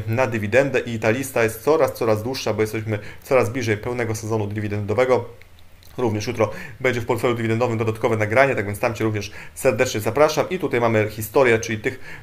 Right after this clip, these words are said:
na które już nie mamy okazji się załapać, a czekamy na to, żeby te dywidendy się po prostu wypłacały. Tak więc jak rozgrywasz spółki dywidendowe, to tutaj masz aktualną listę, którą na bieżąco dla Ciebie aktualizuję. I lecimy teraz z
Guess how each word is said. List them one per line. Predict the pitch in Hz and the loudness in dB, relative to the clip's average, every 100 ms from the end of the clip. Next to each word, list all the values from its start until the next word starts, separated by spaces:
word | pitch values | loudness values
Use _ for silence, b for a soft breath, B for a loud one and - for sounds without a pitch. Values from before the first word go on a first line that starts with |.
| - | -6
na | 110 | -4
które | 117 117 | 0 0
już | 143 | 0
nie | 127 | 2
mamy | 147 135 | 4 6
okazji | - 127 117 | 6 2 2
się | 117 | 0
załapać, | 123 143 127 - | 4 6 4 4
a | 208 | 2
czekamy | 143 113 113 107 | 4 4 4 4
na | 107 | 2
to, | 104 | 0
żeby | 104 104 | -2 -4
te | 107 | -2
dywidendy | 104 101 101 | -2 -2 -2
się | 98 | -4
po | 104 | -6
prostu | 104 101 110 B B - | -6 -8 -10 B B -2
wypłacały. | 113 202 143 120 180 147 107 | 4 6 8 6 8 8 6
Tak | 101 | 0
więc | 104 | -4
jak | 104 | -2
rozgrywasz | 131 110 160 139 | -2 2 6 6
spółki | 135 139 117 | 4 -4 -4
dywidendowe, | 113 110 110 107 104 101 B B - | -2 2 2 2 0 -2 B B -10
to | 165 | -6
tutaj | 120 107 | -2 0
masz | 104 101 - - | -2 -4 -12 -6
aktualną | - 113 117 104 101 | -4 -2 2 2 2
listę, | 110 110 | -2 -4
którą | 104 107 | -4 -2
na | 120 | -2
bieżąco | 110 107 104 | -2 -4 -4
dla | 98 | -6
Ciebie | 98 101 104 B B B - | -6 -8 -8 B B B -4
aktualizuję. | 123 - 110 110 110 - 110 | -4 0 2 2 0 -4 -6
I | 180 | 4
lecimy | 160 147 143 | 4 6 2
teraz | 117 110 - | 4 4 2
z | - | -6